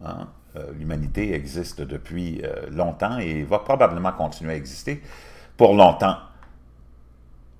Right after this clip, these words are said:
Ou pas, on ne sait pas. Il y a comme une odeur, hein, de quelque chose d'étrange, une odeur de fin du monde. Ça nous rappelle ces odeurs de soufre,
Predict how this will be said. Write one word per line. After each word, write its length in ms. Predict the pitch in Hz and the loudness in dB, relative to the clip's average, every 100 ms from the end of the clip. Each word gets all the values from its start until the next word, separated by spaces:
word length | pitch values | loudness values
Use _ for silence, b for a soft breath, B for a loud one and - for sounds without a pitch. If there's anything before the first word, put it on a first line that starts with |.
| - - - | -20 -20 -6
Ou 80 | 101 | -4
pas, 400 | 98 92 - - - | 4 6 6 2 -4
on 100 | 90 | -2
ne 40 | |
sait 240 | - 87 | -2 -2
pas. 220 | - - - | -2 -4 -4
Il 60 | 90 | -4
y 40 | |
a 20 | |
comme 180 | 95 151 | 2 2
une 120 | 156 | 4
odeur, 520 | 143 107 123 110 76 | 4 6 4 2 -2
hein, 220 | 90 143 123 | -4 -6 -4
de 420 | 87 78 76 73 - | -2 0 -2 -4 -8
quelque 160 | 80 | -10
chose 420 | - 101 85 69 | -8 -8 -8 -10
d'étrange, 880 | 71 71 - 85 80 71 65 67 - - | -10 -12 -8 -8 -6 -8 -12 -14 -16 -12
une 100 | 76 | -8
odeur 320 | 98 160 170 | -4 -2 -4
de 80 | 98 | -4
fin 160 | 123 | -4
du 160 | 120 - | -4 -4
monde. 260 | 120 151 | -4 -4
Ça 80 | 101 | -4
nous 100 | 92 | -2
rappelle 300 | 123 - 175 | 0 0 0
ces 240 | - 185 190 | -2 -4 -2
odeurs 280 | 180 247 | 0 -2
de 80 | 202 | -4
soufre, 400 | 151 135 135 - | -8 -8 -8 -8